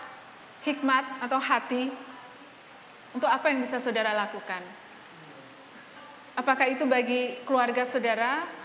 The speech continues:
teman seperti saya bilang, atau lingkungan, atau negara ini, atau dunia. Tuhan bisa pakai kita.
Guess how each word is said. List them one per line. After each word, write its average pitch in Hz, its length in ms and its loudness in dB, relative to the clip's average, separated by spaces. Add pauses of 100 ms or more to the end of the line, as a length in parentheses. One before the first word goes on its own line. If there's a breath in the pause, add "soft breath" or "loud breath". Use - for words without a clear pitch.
(100)
teman 262 400 2
seperti 247 320 -6
saya 233 160 -2
bilang, 214 400 -2 (560)
atau 269 240 2
lingkungan, 269 800 2 (400)
atau 277 240 4
negara 254 480 4
ini, 247 160 -2
atau 302 240 0
dunia. 294 400 2 (720)
Tuhan 262 240 0
bisa 233 240 0
pakai 208 320 0
kita. 208 320 -4